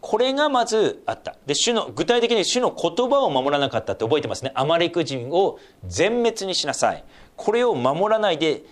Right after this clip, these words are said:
そして、えー、アガグという王様を生き延びさせ、えー、そしてそれから、えーと、この家畜のですね、家畜もそのまま生かしていたと。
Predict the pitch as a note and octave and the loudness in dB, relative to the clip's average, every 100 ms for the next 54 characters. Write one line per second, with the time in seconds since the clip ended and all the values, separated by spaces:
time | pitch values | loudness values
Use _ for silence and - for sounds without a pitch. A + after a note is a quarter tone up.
0 | - - D#3+ - G3 F3+ - A#2+ A#2+ D3 | -16 -4 -4 -2 0 0 0 0 0 2
1 | D#3+ C#3+ C3 A#2 A2 C#3 D3+ D#3+ D#3+ E3 | 2 2 0 -2 -2 0 0 0 0 0
2 | G#3 - A#2+ A#2 C3+ C3+ C3+ - _ _ | 0 -2 -6 -6 -4 -4 -6 -14 _ _
3 | _ _ - B2+ F3 A3 - D3+ A#2 - | _ _ -8 -4 0 0 0 0 0 -2
4 | - - - C#3 F3+ D#3+ - G3 - D3+ | -6 -20 -6 -4 -2 -2 -2 -2 0 -2
5 | D3+ D3+ D#3 - - - A2 A2 G#2+ A#2+ | 2 2 2 -2 -10 -4 -2 -2 -4 -4
6 | A2+ G2+ - - - C#3 B2+ A#2 - F#2+ | -4 -4 -4 -4 -2 -2 -2 -4 -6 -10
7 | - D#3 E3 - C#3 C3+ - F3+ G#3+ - | -8 -8 -8 -6 -2 -2 -2 -2 -2 -2
8 | - C3 A#2 D#3 F3 A#2 - C#3+ - G#2+ | -6 -6 -4 -4 -4 -6 -4 -2 -2 -6
9 | - G#2+ - A2 - | -10 -10 -8 -8 -10